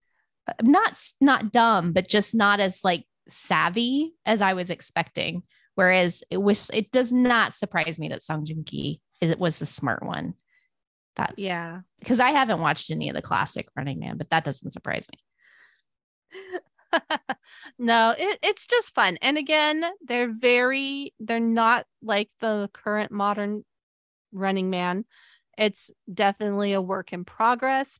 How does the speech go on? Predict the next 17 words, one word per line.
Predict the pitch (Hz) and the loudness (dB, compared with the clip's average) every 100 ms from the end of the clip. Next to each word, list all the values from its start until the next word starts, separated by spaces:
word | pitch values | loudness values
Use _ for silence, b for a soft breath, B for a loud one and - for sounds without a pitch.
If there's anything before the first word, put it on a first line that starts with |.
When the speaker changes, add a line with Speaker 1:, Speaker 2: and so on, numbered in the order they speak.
| _ | _
Speaker 2:
but | 208 185 180 - _ _ - | 0 2 0 -6 _ _ -20
he's | - 247 233 | -8 -6 -6
just | - 214 - | -4 -4 -4
a | |
really | 185 190 190 180 | -4 -2 -2 -4
fun | - 185 175 | -4 -4 -2
addition | 165 - - 175 | -6 -10 -8 -8
to | 175 | -8
the | 190 | -10
team. | - 247 247 254 262 b b b b - | -8 -6 -4 -4 -6 b b b b -4
And | 220 | 2
I | 220 | 2
was | 208 | 2
really | 190 190 180 | -2 -2 -2
sad | - 165 180 | -2 -2 -2
when | 185 185 | -6 -8
he | 170 170 165 | -6 -6 -6